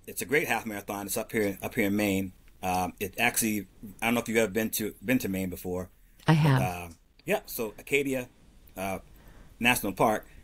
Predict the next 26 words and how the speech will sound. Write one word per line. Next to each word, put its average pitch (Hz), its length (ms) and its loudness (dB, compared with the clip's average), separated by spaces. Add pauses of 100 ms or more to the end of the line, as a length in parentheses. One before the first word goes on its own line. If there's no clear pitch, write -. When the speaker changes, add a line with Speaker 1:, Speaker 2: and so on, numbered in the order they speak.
(260)
Speaker 1:
uh, 92 400 0 (420)
has 98 380 2
what 104 120 -8
they 117 120 0
call 101 340 2
a, 90 220 -2
um, 82 400 -8 (160)
carriage 143 320 4
trail 76 300 -6 (720)
that 87 200 -4 (240)
one 98 140 -2
of 95 40 0
the 90 60 -2
former 98 220 4
presidents 92 420 4
had 85 220 -2 (320)
designed. 90 480 -2 (500)
And 95 300 0 (240)
part 127 160 6
of 123 60 4
the 113 60 2
marathon 113 500 2
runs 107 180 -2
on 107 80 -4
that 101 180 -8
ca-, 117 220 0